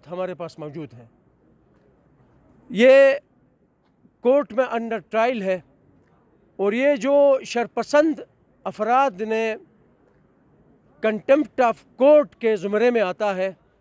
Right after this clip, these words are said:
आके यहाँ जो दहशतगर्दी फैलाई है, उनके ख़िलाफ़ जल्द से जल्द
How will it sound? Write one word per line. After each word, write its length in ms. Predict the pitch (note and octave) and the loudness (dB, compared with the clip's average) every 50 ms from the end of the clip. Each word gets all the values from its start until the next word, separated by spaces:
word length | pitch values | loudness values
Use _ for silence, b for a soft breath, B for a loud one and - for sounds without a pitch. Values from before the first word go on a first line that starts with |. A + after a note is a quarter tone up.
| _ _ _ _ _ _ _ _ _ _ _ _ F3+ | _ _ _ _ _ _ _ _ _ _ _ _ 0
आके 320 | G3 A#3 A#3 - C#4 C4+ | 0 0 0 0 0 0
यहाँ 340 | B3 A#3 A3 G#3 A#3 A#3+ A#3+ | 0 0 -2 -2 -2 -4 -4
जो 180 | F3+ A#3 A#3+ | -4 -4 -4
दहशतगर्दी 600 | G3+ D#3+ F#3+ F3 - G3+ D#3 D3 E3+ F3 D#3+ A3+ B3 | -4 -4 -6 -6 -6 -10 -8 -6 -8 -6 -4 -6 -6
फैलाई 480 | - G#3+ F#3+ F3 F3 F#3 G#3+ A#3+ A3+ | -2 -2 -2 0 0 -2 -2 -2 -4
है, 180 | F#3 E3+ F3 F3 - _ _ _ _ _ _ _ _ _ _ _ _ _ _ _ _ _ _ _ _ _ _ _ _ _ _ _ _ _ _ _ _ _ _ _ _ _ _ _ _ | -4 -4 -6 -6 -10 _ _ _ _ _ _ _ _ _ _ _ _ _ _ _ _ _ _ _ _ _ _ _ _ _ _ _ _ _ _ _ _ _ _ _ _ _ _ _ _
उनके 300 | G#3+ A#3 A3+ - C4 B3+ | -2 -2 0 2 2 2
ख़िलाफ़ 440 | A#3+ A#3 B3 B3 B3 B3 A#3+ - A3+ | 2 2 2 2 2 2 0 -2 -8
जल्द 240 | F3+ D#3 A3+ A#3+ - | -8 -6 -4 -4 -4
से 160 | - - A3 | -6 -8 -10
जल्द 340 | E3 C#3 D3+ - C#4 A#3+ | -6 -2 -2 -2 -2 -2